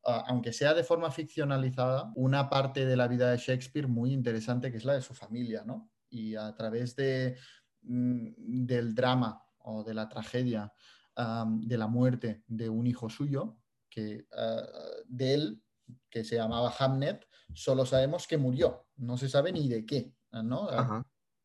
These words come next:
Speaker 1: La autora decide que es la peste, ¿no? Que en aquel momento asolaba toda Europa.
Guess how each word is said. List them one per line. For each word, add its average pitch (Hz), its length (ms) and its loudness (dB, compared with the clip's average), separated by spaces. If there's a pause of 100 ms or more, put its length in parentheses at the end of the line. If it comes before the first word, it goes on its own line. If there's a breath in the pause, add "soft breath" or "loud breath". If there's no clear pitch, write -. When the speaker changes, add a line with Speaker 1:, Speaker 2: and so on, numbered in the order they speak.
(140)
Speaker 1:
La 117 80 0
autora 127 320 6
decide 131 420 2
que 123 120 -2
es 110 100 -2
la 107 100 0
peste, 123 380 0
¿no? 127 160 -4
Que 123 80 0
en 110 80 0
aquel 110 240 0
momento 117 480 2
asolaba 113 480 -2
toda 117 160 0
Europa. 123 480 -2